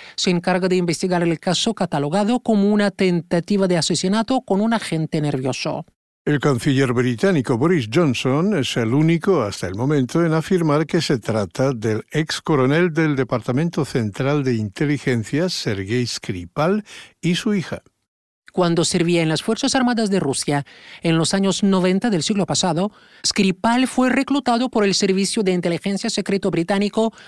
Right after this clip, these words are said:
Speaker 1: mi seis, al cual le pasó información confidencial.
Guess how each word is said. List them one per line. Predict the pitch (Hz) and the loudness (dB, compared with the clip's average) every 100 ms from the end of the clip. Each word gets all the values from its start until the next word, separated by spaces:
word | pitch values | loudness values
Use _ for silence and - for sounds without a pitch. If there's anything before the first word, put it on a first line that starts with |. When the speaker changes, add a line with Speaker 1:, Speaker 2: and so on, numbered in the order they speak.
| - | -2
Speaker 1:
mi | 180 185 190 | 2 2 2
seis, | - 247 156 139 - - - - - | 0 2 2 0 -4 -6 -16 -16 -2
al | 165 - | 0 0
cual | 196 190 233 | 2 2 2
le | 240 | 0
pasó | 175 - | 0 0
información | 170 - 147 - 165 170 | -2 -2 -2 -2 -2 -2
confidencial. | - 180 175 160 156 - 139 135 175 | -2 -2 0 0 -2 0 -2 -2 -8